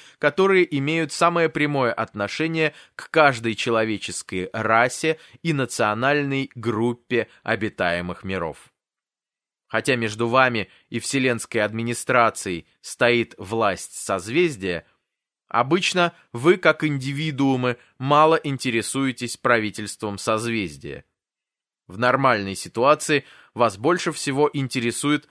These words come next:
локальная система, Сатания. Но временно, из-за определенных условий в системе и на планете, проистекающих из бунта Люцифера, Урантия тесно связана с правителями созвездия.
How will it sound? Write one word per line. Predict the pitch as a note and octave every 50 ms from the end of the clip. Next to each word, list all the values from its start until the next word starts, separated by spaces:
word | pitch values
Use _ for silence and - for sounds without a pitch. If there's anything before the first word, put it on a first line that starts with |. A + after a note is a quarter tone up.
| _ _
локальная | C3 C#3+ D#3 D#3 - - - B2+ G#2 F#2+ F2+ E2+ F2+ F2+ F2+
система, | - - B2+ B2 - - - C3+ A2 F2+ D#2+ D2+ D2 - _
Сатания. | - - C#3 C3 C3 - C3+ G#2 F#2+ E2+ D#2+ D#2+ D2+ C#2+ D2 - _ _ _ _ _ _ _ _ _ _ _ _ _
Но | - C#3 D3+ D#3+
временно, | C#3+ C3+ D#3 D#3 D#3+ D3+ D3 D3 D3 D3+ D3+ D3+ D3+ D3 - _ _ _ _
из-за | - F3 E3+ D3 D3 D#3+ D3+
определенных | D3 - D3+ D3 C#3 D#3 E3 E3+ E3 D#3 C#3+ C3+ - -
условий | C3+ B2+ - - C#3+ D3 D3 C#3 A#2+ G#2+ G#2 F#2+
в | -
системе | - - A#2+ A2+ - - - B2+ A#2 G#2+ G2 F#2+ F#2
и | - A2+ A2
на | G2 F#2+ F2
планете, | - F#2 F#2 F#2+ A2 C3+ D#3 D#3+ - E3+ D#3 - - - _ _
проистекающих | - D#3 D3+ D3 C3+ - - D3+ C#3+ - D#3+ C#3+ C3+ C3 B2+ - - C3 - -
из | - C#3+ B2+ A#2+ A#2+
бунта | A#2+ C3 C#3 C3 A#2+ - B2+
Люцифера, | A#2+ A#2 B2 B2 - - B2+ A#2 - - B2+ A#2+ A2+ A2 G#2+ G2+ - _ _ _ _ _ _ _ _
Урантия | - B2+ C3 C3+ C#3 D3 E3 F3 F3 F3 - F3 F3 E3+ E3+ - _ _ _ _
тесно | - D3 D3+ D3+ D#3 - - F3 F3
связана | F3 - - A#2 G#2+ A2 G#2 G#2 G2 G#2+ A2+ A2 A2+ A2+ - _ _
с | - - -
правителями | - - D3 D3 D3 C3+ A#2 A2 G2 - - G#2+ G#2 G2+ G2 G2+
созвездия. | G2 - - G#2+ G2 F2+ F2 F#2 G2+ G#2 G2 E2+ C#2+ C#2+ D#2+ D2+ C#2+ D2 -